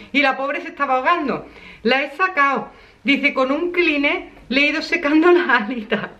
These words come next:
<laughs> Es que me río. A ver, por como ella me lo estaba explicando.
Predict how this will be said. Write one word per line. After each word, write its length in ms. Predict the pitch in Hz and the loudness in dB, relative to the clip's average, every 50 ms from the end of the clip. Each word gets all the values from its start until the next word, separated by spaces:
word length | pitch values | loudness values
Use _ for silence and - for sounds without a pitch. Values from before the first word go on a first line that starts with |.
| - _ _ _ | -20 _ _ _
<laughs> 300 | _ - - - - - | _ -20 -20 -20 -16 -8
Es 400 | 226 269 294 180 - 220 226 226 | -4 0 0 0 2 2 0 0
que 120 | - 247 240 | 0 0 0
me 140 | 226 240 | 2 2
río. 340 | 226 202 220 240 262 254 254 254 - - - - - - - - _ _ _ _ _ - | 0 0 0 0 0 0 -2 -4 -12 -20 -20 -20 -20 -20 -20 -20 _ _ _ _ _ -4
A 120 | 180 185 | -2 -2
ver, 340 | 185 185 - - - - - - - - - 277 311 - - - | -2 -2 -2 -4 -8 -12 -16 -20 -18 -8 -4 -2 -2 -2 -2 -2
por 200 | - 269 240 233 | 0 0 0 0
como 180 | - 269 254 240 | -2 -2 0 2
ella 160 | 240 247 254 | 2 2 2
me 80 | 254 254 | 0 0
lo 40 | 262 | -2
estaba 180 | 254 262 262 | -2 -2 -2
explicando. 300 | 262 254 247 233 202 202 | -4 -6 -8 -8 -10 -10